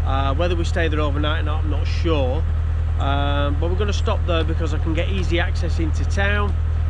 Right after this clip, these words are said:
and we can get some shopping in. Uh, so that's the plan for this afternoon. Um,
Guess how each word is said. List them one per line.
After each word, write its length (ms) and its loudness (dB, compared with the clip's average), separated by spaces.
and 560 0
we 120 0
can 260 0
get 240 0
some 540 0
shopping 360 0
in. 100 0
Uh, 320 0
so 140 -2
that's 220 0
the 100 -2
plan 300 2
for 100 -2
this 160 -2
afternoon. 800 2
Um, 880 2